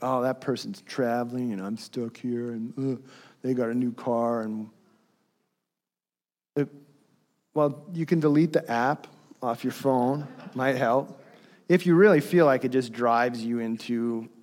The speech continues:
a horrible, depressed spot, then just delete it. It, n-,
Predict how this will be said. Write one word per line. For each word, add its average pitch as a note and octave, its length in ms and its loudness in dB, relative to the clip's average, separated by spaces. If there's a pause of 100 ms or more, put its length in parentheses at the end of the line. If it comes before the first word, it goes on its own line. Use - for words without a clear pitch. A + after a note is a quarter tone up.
(160)
a A#2 80 0
horrible, A#2 560 0
depressed G#2 500 -4
spot, A#2+ 440 0
then A2+ 100 -6
just B2 260 -8
delete C3+ 400 0
it. - 260 -4 (840)
It, D#3 140 2
n-, F3 540 -6